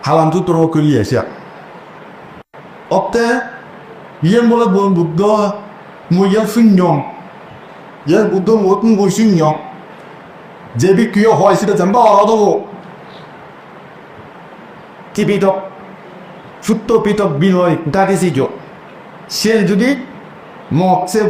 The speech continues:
প্রধান যদি নমিনেট হয়, গণ নবতীয়। আনমিনেট হয়, গণ বইতীয়। মুই বলা তোমার এত সিনড্রোম, অমুক বলে এদিক করে হইয়ে, সে আর এমনি মিলে যাওয়া, যদি ন হয়, তাহলে গণ নবতীয়।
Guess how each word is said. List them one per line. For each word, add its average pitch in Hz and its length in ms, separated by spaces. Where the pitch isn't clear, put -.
প্রধান 190 340
যদি 226 280
নমিনেট 175 340
হয়, 185 180
গণ 151 200
নবতীয়। 127 400
আনমিনেট 196 440
হয়, 226 140
গণ 180 320
বইতীয়। 135 300
মুই 254 220
বলা 277 200
তোমার 254 240
এত 240 260
সিনড্রোম, 185 480
অমুক 220 220
বলে 247 240
এদিক 208 160
করে 254 120
হইয়ে, 180 400
সে 233 200
আর 254 60
এমনি 262 220
মিলে 202 260
যাওয়া, 185 320
যদি 190 240
ন 190 160
হয়, 202 100
তাহলে 202 200
গণ 175 200
নবতীয়। 143 380